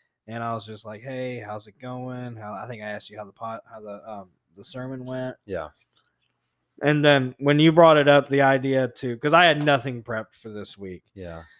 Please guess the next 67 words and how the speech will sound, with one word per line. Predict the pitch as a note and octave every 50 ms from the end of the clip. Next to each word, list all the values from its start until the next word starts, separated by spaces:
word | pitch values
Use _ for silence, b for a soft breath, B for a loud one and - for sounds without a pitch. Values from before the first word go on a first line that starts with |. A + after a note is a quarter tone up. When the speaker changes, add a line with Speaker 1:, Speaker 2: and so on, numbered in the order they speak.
| b b b b b _
Speaker 2:
And | B2 A#2+
Speaker 1:
And | C#3+
Speaker 2:
thank | F3+ G#3 D3 D3
you |
Speaker 1:
you | - -
Speaker 2:
so | - F3
Speaker 1:
know | D#3+
Speaker 2:
much | D3+ D3 D#3 D3+ -
for | - G#2+ F2+
asking | F2 G2 G#2+ G2+ - - G2 E2+
how | E2 F#2 F#2 F2 D#2+
it | - -
went, | E2 F2+ F2+ F2 - _
Speaker 1:
Yeah, | _ F3 A3+ B3+ A#3
Speaker 2:
because | F#3+
Speaker 1:
I, | D#3+ E3+ E3+
Speaker 2:
that | E3+ D#3
was | F#3+ G#3+
Speaker 1:
I, | A3+ G3+ A3+
Speaker 2:
really | A3 F3+ F3 - -
Speaker 1:
I | E3 E3+
was | D#3+ D#3+ D#3+
Speaker 2:
encouraging. | D#3+
Speaker 1:
thinking | E3+ F3 F3+ F3+ G3 G3
about | G3 F#3 F3+ F#3 F#3+ F#3+ G3+
it | F#3+ F#3
'cause | E3+ D#3
I | D#3+ D3+
was | D3 C#3+ C3+
like, | C#3 C#3 C3
"Man, | B2+ C3 C3+ C3 B2+
I | B2+ B2+
didn't | A#2+ B2+ C3 B2 B2+ A#2
get | A#2 A2 _
to | G#2+ G2
go. | _ D3 D#3 D#3 E3 E3 D#3+ C#3+
I | B2+ B2
was | A#2
planning | - - C3 A#2 G#2
on | G2 F#2+ _
being | - D3 D#3+ E3 E3 D#3+ D#3+
there." | E3+ E3 E3 E3 E3 E3+ D#3+ - _ _ _ _ _ _ _ _ _ _ _ _ _ _ _ -
And | E3 E3+
I | F#3+ A3
got, | G3+ G#3 F#3+ F#3+ F#3 F3+ F#3 -
I | - D3+ E3
got | E3+ D#3 B2+ C3
ready | C3+ C3+ D3+ E3+ G#3
for | G3 - G#3+ G#3+ A3+ A#3 A#3+
it | A3+
and | G3 E3 C#3+
everything, | C#3+ D3 D#3 E3+ F3+ F#3+ D3+ G3 G3+ G#3 G#3+ G#3+ G#3+ G#3+ G#3+ F#3+ D#3
and | C3+
I | B2+ C3
couldn't | - _ - - G3+ F3+ G3 G3+ F#3+
stay | - - F#3+ E3+ E3 D#3
out | D3 D3 D3+
of | D3
the | D3 D3
bathroom. | C#3+ D3+ C#3+ C#3+ C3+ B2 - _ G#2 F#2 _ _
I | C3 B2 A#2+ A#2+ A#2+
just, | A#2 A#2 A2+ A2 G#2+ G2+
I | G2 - D3+
Speaker 2:
Oh, | D#3+ D#3+
Speaker 1:
was | D#3+ D#3+ - -
like, | D3+ C#3+ C#3 C3+
Speaker 2:
yeah. | C3 F2 F2 F2